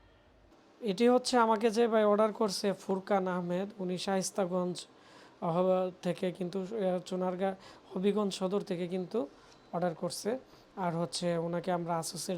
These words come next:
যে পিসি আছে Core i five সেকেন্ড জেনারেশন আমরা দিতে চাইছিলাম, কিন্তু প্রসেসরের কারণে আমরা Core i seven-ই দিয়ে দিচ্ছি। এবং এই অফারটা আপনা-, আমাদের পাঁচটা প্রসেসর আছে,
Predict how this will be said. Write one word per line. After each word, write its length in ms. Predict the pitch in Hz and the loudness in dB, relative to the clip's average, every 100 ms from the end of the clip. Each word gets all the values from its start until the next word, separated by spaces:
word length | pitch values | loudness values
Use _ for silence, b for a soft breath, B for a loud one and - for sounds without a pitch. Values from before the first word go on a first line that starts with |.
| 160 | -4
যে 80 | 170 | -4
পিসি 340 | 180 151 175 165 | -4 -4 -4 -4
আছে 200 | - 220 - B B B B - | -2 -4 -4 B B B B 0
Core 180 | 202 214 | 4 6
i 20 | 202 | 4
five 160 | 202 196 - | 2 2 0
সেকেন্ড 280 | 202 196 185 | 0 0 2
জেনারেশন 560 | 196 208 214 202 196 180 | 2 2 0 -2 -2 0
আমরা 220 | 175 190 | 0 0
দিতে 320 | 185 196 185 190 | 0 0 -2 0
চাইছিলাম, 460 | 185 165 180 202 202 | 0 -2 -2 -2 -2
কিন্তু 260 | 190 165 180 | -4 -4 -6
প্রসেসরের 460 | 185 185 - 190 190 | -6 -6 -4 -4 -4
কারণে 300 | 190 185 185 175 | -2 -2 -2 -2
আমরা 240 | 170 220 - B B B B B - | 0 0 -2 B B B B B -6
Core 180 | 196 202 | 2 2
i 20 | 190 208 | 2 0
seven-ই 340 | 202 190 190 | 2 2 2
দিয়ে 200 | 180 196 | 2 2
দিচ্ছি। 260 | 185 - 208 | 0 0 0
এবং 260 | 175 180 | 2 2
এই 100 | 202 | 4
অফারটা 540 | 202 185 202 202 226 240 | 4 2 -2 0 0 2
আপনা-, 220 | - 208 180 | 0 -2 0
আমাদের 240 | 185 190 190 | 0 0 2
পাঁচটা 300 | 220 202 247 | 0 0 -4
প্রসেসর 440 | 208 214 214 233 208 | -2 -4 -4 -2 -2
আছে, 320 | 196 - | -2 -4